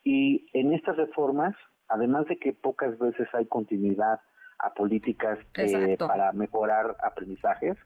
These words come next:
Speaker 1: la verdad es que muchas veces hay ocurrencias del sexenio, desprecio de utilizar la evidencia para ir cambiando, por ejemplo, la forma en que atraemos a mejores maestros a la carrera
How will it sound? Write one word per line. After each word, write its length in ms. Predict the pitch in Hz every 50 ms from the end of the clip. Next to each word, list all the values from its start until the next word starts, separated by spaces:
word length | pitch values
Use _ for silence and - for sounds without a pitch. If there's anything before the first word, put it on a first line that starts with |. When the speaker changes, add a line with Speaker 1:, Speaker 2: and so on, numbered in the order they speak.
| _ _ _ - - - - -
Speaker 1:
la 120 | 117 120 117
verdad 360 | 117 117 120 123 139 143 139
es 100 | 151 -
que 120 | - - 117
muchas 360 | 123 131 123 - 135 117 107
veces 320 | 113 120 117 - - 107 - -
hay 300 | - 110 110 113 117 113 -
ocurrencias 800 | 110 107 - - 110 104 104 107 110 113 113 - 135 127 113
del 180 | 107 110 104 -
sexenio, 520 | - 107 - - - 120 127 139 151 180 214 - - - - - - - - -
desprecio 760 | - 120 135 - - - - 143 139 147 147 143 - 160 151
de 80 | 131 127
utilizar 640 | 117 - 113 104 101 - - 120 120 123 120 - - - -
la 240 | 123 107 101 104
evidencia 560 | 104 - 107 107 107 110 110 110 - - 123 113
para 180 | - - 101 101
ir 160 | 104 104 101 -
cambiando, 600 | - 117 107 104 107 107 107 107 104 107 104 107
por 140 | - 95
ejemplo, 560 | 98 - - 110 104 101 - - 110 110 107 - - - - - - - -
la 140 | 104 104 - - -
forma 480 | - 135 139 139 139 143 139 139 131 -
en 180 | - 120 117 107
que 340 | - - 110 107 101 95 - - - - _ _
atraemos 580 | - 110 - - 113 101 110 120 143 175 202 196 -
a 60 | 170
mejores 500 | 147 135 127 - - 135 131 127 135 131
maestros 520 | 131 120 110 110 110 - - 123 117 - - -
a 100 | 113 104
la 140 | 98 95 -
carrera 480 | - - - 110 117 117 117 120 117